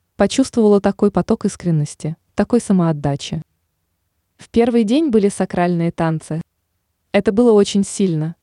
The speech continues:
особенно когда это с таким невероятным преподавателем. Движения несложные, но такая сумасшедшая энергетика от них. Странно, что я не помню, какого цвета у преподавателя глаза.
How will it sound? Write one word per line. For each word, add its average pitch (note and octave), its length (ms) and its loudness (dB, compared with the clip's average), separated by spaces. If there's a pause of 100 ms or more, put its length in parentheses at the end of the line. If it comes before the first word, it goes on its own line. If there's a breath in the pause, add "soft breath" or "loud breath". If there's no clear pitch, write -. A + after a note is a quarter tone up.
(100)
особенно A3+ 400 0
когда F3+ 300 0
это E3 120 -2
с - 60 -10
таким E3+ 320 -2
невероятным E3+ 640 0
преподавателем. D3 840 -6 (720)
Движения G#3+ 540 2
несложные, G3 720 0 (180)
но F#3 120 0
такая G#3 320 0
сумасшедшая F#3+ 640 -2
энергетика E3 720 -4
от - 180 -14
них. D3 300 -6 (760)
Странно, B3 400 0
что - 160 0
я A3 140 4
не A#3 160 2
помню, G3+ 340 2
какого G3+ 380 0
цвета F#3+ 360 -4
у E3+ 80 0
преподавателя E3 680 -2
глаза. D3 480 -4